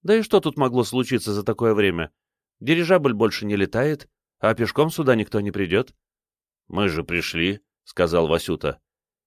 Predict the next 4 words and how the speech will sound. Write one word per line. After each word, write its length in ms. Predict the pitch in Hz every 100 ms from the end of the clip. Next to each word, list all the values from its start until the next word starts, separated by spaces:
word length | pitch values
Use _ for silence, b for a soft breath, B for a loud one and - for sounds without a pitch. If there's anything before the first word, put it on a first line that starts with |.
| _
"Исключения 760 | 175 175 - 170 - 170 180 170
только 300 | 156 143 147
подтверждают 680 | 147 - 139 117 123 147 -
правила", — 480 | 127 120 131 85